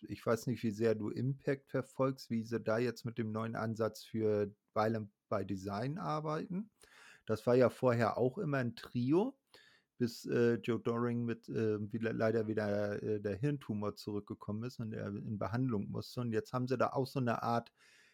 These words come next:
so Fight Club-mäßig aufgezogen, dass jeder könnte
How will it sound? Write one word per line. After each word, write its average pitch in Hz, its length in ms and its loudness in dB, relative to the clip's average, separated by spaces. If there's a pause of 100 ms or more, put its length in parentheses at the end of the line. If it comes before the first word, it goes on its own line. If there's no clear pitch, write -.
(100)
so 117 160 4
Fight - 440 2
Club-mäßig 131 840 -2
aufgezogen, 135 800 0
dass - 320 -2 (320)
jeder 107 440 0
könnte 98 920 -4